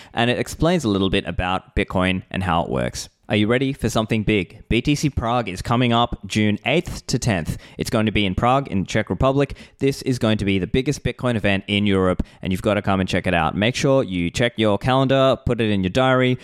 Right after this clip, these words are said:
check out the flights and hotels for it. Prague is a beautiful city also, so you can build in some time for tourism. But I'm really looking forward to B T C Prague. I'm going to be one of the M Cs. There's going to be an awesome lineup of speakers.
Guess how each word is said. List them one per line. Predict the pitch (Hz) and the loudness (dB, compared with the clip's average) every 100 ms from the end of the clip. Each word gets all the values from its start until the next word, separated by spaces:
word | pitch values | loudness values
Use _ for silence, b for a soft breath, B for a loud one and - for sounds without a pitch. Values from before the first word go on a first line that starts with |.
| B | B
check | - 113 104 | -4 -2 2
out | 101 - | 0 0
the | |
flights | - 135 131 131 113 | -2 0 2 2 0
and | 101 | 0
hotels | 107 107 123 127 | 0 2 2 0
for | - 131 127 | 0 2 2
it. | - | 0
Prague | 123 127 123 | -2 -2 -2
is | 117 110 | -2 0
a | |
beautiful | 104 101 117 113 101 | 0 2 0 0 -2
city | - 104 101 | 0 0 2
also, | 87 101 135 131 | 2 2 2 0
so | 113 | 2
you | 95 90 | 0 2
can | 92 90 | 0 0
build | 104 107 104 | 2 2 0
in | 90 101 | 0 0
some | - 95 | -2 -2
time | 110 107 107 | 0 2 2
for | 104 95 | 0 -2
tourism. | - 135 135 135 127 123 B B | 0 2 2 0 -2 -2 B B
But | - 98 | 0 0
I'm | 104 127 120 | 2 2 2
really | 123 | 4
looking | 110 110 107 | 2 2 0
forward | - 104 101 | 2 2 0
to | 95 | 0
B | 98 | -2
T | 104 | -2
C | 117 110 | -2 -2
Prague. | - 107 113 - | 2 2 2 0
I'm | 101 | 0
going | 98 | 0
to | 98 | 2
be | 101 | 0
one | 101 110 | 2 0
of | |
the | 107 104 | 2 0
M | |
Cs. | 98 135 127 123 | 0 0 0 0
There's | 92 92 | -2 0
going | 104 | 0
to | 98 | 2
be | 98 | 0
an | 95 | 2
awesome | 117 120 113 | 0 0 0
lineup | 113 117 113 98 | 2 2 0 -2
of | 87 | -4
speakers. | - 135 123 123 120 | -2 -2 2 0 0